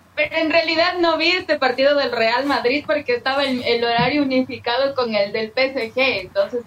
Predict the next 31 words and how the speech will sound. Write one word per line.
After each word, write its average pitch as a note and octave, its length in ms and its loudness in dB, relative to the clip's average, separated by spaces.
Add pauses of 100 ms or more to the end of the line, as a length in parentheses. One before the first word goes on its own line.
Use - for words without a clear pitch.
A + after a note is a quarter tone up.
(100)
me G3+ 160 -4
vi A#3 160 0
el A#3+ 120 0
partido A3 400 -2
del G3 140 -6
P G#3+ 120 -8
S G3+ 220 -16
G, A3 240 -4 (440)
que G#3 320 4
hay A3 180 4
que C4 120 0
decirlo, B3 680 0
triste, C#4 640 0
triste, B3 500 -2
triste D4 380 0
lo B3+ 100 0
del G3 160 0
P A3 120 -4
S A3 220 -10
G. A3 180 -2
La A3 120 2
verdad F#3+ 400 2
es A3+ 120 -4
que G3+ 320 4
es G#3+ 100 -4
una G#3 220 -4
cosa G3 240 -2
increíble B3 800 2
que A3+ 100 -2
teniendo G#3+ 400 -2
tantos A#3 440 -2